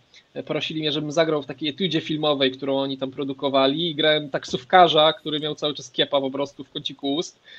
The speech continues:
e, odpalonego, ale nie zaciągałem się trochę jak Bill Clinton, w sensie miałem w ustach, ale się nie zaciągałem, <laughs> więc nie mogę powiedzieć, że nie miałem nigdy papierosa w ustach, miałem, ale cygaro to jest inny zupełnie temat, bo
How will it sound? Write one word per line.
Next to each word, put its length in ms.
e, 300
odpalonego, 640
ale 120
nie 80
zaciągałem 480
się 120
trochę 160
jak 140
Bill 180
Clinton, 440
w 60
sensie 300
miałem 240
w 20
ustach, 260
ale 140
się 60
nie 100
zaciągałem, 600
<laughs> 260
więc 280
nie 80
mogę 200
powiedzieć, 200
że 80
nie 100
miałem 180
nigdy 180
papierosa 460
w 60
ustach, 220
miałem, 300
ale 220
cygaro 480
to 60
jest 120
inny 160
zupełnie 340
temat, 440
bo 300